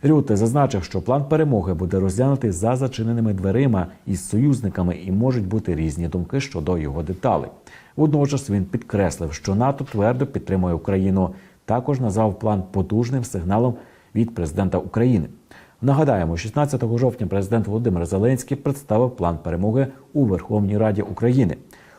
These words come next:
У першому пункті плану йдеться про запрошення України до нато. Китай заявив про поглиблення співпраці із Росією. Нібито зараз слід посилювати співпрацю між Збройними силами К Н Д Р і Р Ф.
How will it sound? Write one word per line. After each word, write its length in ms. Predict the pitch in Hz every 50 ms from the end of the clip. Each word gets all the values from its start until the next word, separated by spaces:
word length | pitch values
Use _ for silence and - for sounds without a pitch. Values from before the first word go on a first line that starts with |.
| - _
У 100 | - 143
першому 460 | 131 139 113 92 76 - - 87 87
пункті 380 | 85 - 135 139 127 - - 107
плану 320 | - - 117 113 104 98
йдеться 440 | 92 87 95 113 123 120 - - 143
про 260 | - - 113 101 92
запрошення 640 | 82 101 110 110 - 113 98 90 85 - 107 123 135
України 560 | - - - 82 76 71 73 76 76 76 71 - - _ _ _
до 160 | 92 87 85
нато. 400 | 82 90 101 90 - - - - - - - - - - - - - - - - - - - - - - _ _ _ _ _ _ _ _ _ _ _ _ _ _ - - _
Китай 380 | - 170 160 165 160 113 95 90
заявив 420 | 90 104 107 117 147 165 151 143
про 160 | - 117 107
поглиблення 560 | 92 110 101 107 131 147 143 139 127 117 110 98
співпраці 640 | - - 107 95 - 117 127 127 123 - 95 - - -
із 200 | 92 87 85 98
Росією. 680 | 95 95 95 - - 113 107 101 98 98 101 98 98 90 - -
Нібито 460 | 101 107 113 113 107 - - 90 87
зараз 280 | 85 101 101 101 95
слід 280 | - - 117 113 113 - - - - _ _ _ _ _ _ _ _ _
посилювати 600 | - 139 135 - - 123 131 135 127 135 - 117
співпрацю 500 | 95 - - 92 78 - 117 120 117 104
між 160 | 95 95 95 85
Збройними 480 | - 101 98 110 101 92 87 85 85
силами 360 | 80 - 98 92 92 87 87
К 140 | 82 - 95
Н 100 | 90 90
Д 80 | 85 101
Р 160 | 110 110 98 92
і 60 | 92
Р 180 | 90 95 101 120
Ф. 220 | 113 92 73 -